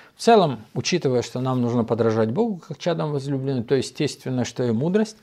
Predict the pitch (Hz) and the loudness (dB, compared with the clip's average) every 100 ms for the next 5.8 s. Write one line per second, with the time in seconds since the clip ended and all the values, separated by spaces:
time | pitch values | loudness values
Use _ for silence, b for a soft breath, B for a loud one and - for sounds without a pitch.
0 | _ B B B B B B B - 147 | _ B B B B B B B 0 4
1 | 139 139 - 135 - 120 139 123 123 123 | 4 2 0 -4 -4 -2 -2 -2 -2 2
2 | 123 117 123 113 - 123 127 - 120 185 | 2 2 -2 -4 -4 -4 -4 -6 -6 -2
3 | 208 143 104 123 127 131 113 - 120 - | -2 -2 -2 -2 -2 -4 -6 -6 -8 -6
4 | 113 110 - 107 87 - - 82 - 110 | -6 -6 -8 -10 -10 -14 -16 -14 -8 -8
5 | 98 - 120 98 - 151 214 | -8 -4 -2 -4 -6 -4 -2